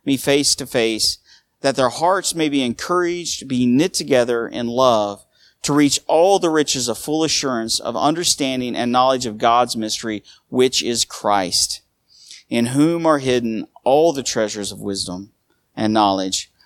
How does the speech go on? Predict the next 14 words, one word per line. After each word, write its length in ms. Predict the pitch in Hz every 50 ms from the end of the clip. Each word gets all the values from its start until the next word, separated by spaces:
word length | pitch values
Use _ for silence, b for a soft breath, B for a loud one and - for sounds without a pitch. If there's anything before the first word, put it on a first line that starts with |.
| b b b
I 80 | 117
say 320 | 123 - - 160 165 175 175
this 200 | 175 156 - 156
in 60 | 151
order 240 | 156 160 165 165 151
that 160 | 143 131 127
no 240 | 127 135 151 165 180
one 260 | 185 190 180 175 165
may 140 | 156 143 135
delude 720 | 131 - - - - - 139 123 131 151 165 185 170 160
you 340 | 170 180 180 180 180 180 160 _ _ _ _ _ _ _ _ _ _ _ _ _ _ - -
with 200 | 139 135 - -
plausible 440 | 131 143 160 175 165 170 175 185 -
arguments, 760 | 143 139 120 110 110 107 110 110 - - - - - -